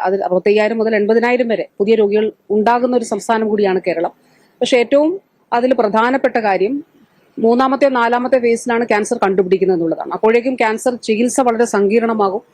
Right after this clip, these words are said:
ഈ ഇൻഷുറൻസ് ഒന്നും ഇല്ലാത്ത, ആരോഗ്യ പരിരക്ഷയ്ക്ക് പുറത്തുള്ള ആളാണെങ്കിൽ വലിയ സാമ്പത്തിക പ്രതിസന്ധിയും ഉണ്ടാകും. അതുകൊണ്ടാണ് കേരളം പോലെ ആരോഗ്യ സാക്ഷരതയുള്ള ഒരു സംസ്ഥാനത്ത് എന്തിനാണ് ഈ മൂന്നാമത്തെയും നാലാമത്തെയും ഫേസിലേക്ക് വെയിറ്റ് ചെയ്യുന്നത് എന്നുള്ളതാണ്. അപ്പൊ അതിന്, ഏഹ്,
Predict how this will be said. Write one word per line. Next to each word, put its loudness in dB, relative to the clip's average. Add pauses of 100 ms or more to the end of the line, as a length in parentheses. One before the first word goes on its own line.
(300)
ഈ 0
ഇൻഷുറൻസ് 0
ഒന്നും 2
ഇല്ലാത്ത, 0
ആരോഗ്യ 2
പരിരക്ഷയ്ക്ക് -2
പുറത്തുള്ള 0
ആളാണെങ്കിൽ 0 (100)
വലിയ 2
സാമ്പത്തിക -2
പ്രതിസന്ധിയും 0
ഉണ്ടാകും. -6
അതുകൊണ്ടാണ് 0
കേരളം 2
പോലെ 2
ആരോഗ്യ 2
സാക്ഷരതയുള്ള 0
ഒരു -2
സംസ്ഥാനത്ത് -2
എന്തിനാണ് 0
ഈ -2
മൂന്നാമത്തെയും 0
നാലാമത്തെയും 0
ഫേസിലേക്ക് 0
വെയിറ്റ് 2
ചെയ്യുന്നത് -2
എന്നുള്ളതാണ്. 0 (420)
അപ്പൊ 0
അതിന്, 0
ഏഹ്, 2